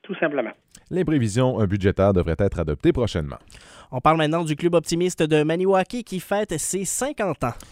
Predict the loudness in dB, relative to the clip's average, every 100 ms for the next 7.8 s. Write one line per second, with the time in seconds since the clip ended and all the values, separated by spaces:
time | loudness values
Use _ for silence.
0 | -20 -14 -2 0 0 0 0 2 4 4
1 | 2 0 0 2 4 4 4 4 4 6
2 | 4 2 0 0 0 2 2 4 4 2
3 | 2 4 4 4 2 -2 -10 -6 -2 0
4 | -2 0 0 2 0 -2 -2 0 2 2
5 | 0 -2 0 -2 -2 -2 0 0 -2 -2
6 | -2 -2 -2 0 2 0 0 2 0 -2
7 | -4 0 0 0 0 0 2